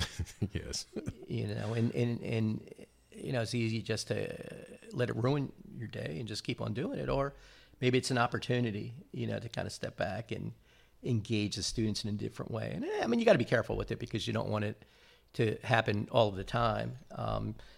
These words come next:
Speaker 2: and create more of a kind of a chaotic type setting. But,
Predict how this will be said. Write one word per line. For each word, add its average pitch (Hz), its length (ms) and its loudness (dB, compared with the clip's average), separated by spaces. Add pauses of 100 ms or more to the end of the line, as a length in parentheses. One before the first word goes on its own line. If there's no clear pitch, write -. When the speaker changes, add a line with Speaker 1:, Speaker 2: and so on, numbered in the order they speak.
(140)
Speaker 2:
and 113 100 0
create 110 280 0
more 104 220 0
of 95 100 -2
a 98 80 -4
kind 113 160 -4
of 101 80 -2
a 95 40 -6
chaotic 113 420 0 (200)
type 113 260 -6 (640)
setting. 113 440 -2
But, 110 280 -2